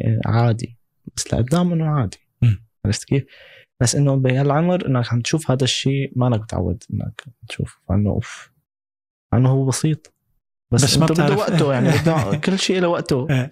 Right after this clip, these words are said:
Speaker 1: عرفت؟
Speaker 2: إيه.
Speaker 1: بس إنه ما بعرف إنه أنا هذا الشيء بسيط. إيه، إنه هو عم يعزف بسرعة، ينتقل من علامة لعلامة بسرعة،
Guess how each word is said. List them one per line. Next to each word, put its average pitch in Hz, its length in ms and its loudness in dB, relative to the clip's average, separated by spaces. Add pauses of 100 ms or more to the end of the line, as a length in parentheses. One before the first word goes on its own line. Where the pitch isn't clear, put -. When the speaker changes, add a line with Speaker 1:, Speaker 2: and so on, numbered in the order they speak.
Speaker 1:
عرفت؟ 113 380 -2 (160)
Speaker 2:
إيه. 117 200 0 (300)
Speaker 1:
بس 131 240 0
إنه 170 280 0
ما 175 180 4
بعرف 107 320 -2
إنه 113 220 0
أنا 110 300 0
هذا 120 140 2
الشيء 110 240 -2
بسيط. - 400 -6 (720)
إيه، 113 540 0
إنه 120 120 2
هو 123 280 2
عم 113 120 0
يعزف 120 240 0
بسرعة، 107 580 -2 (1080)
ينتقل 117 360 0
من 104 340 -2
علامة 110 320 0
لعلامة 107 400 0
بسرعة، 107 500 -2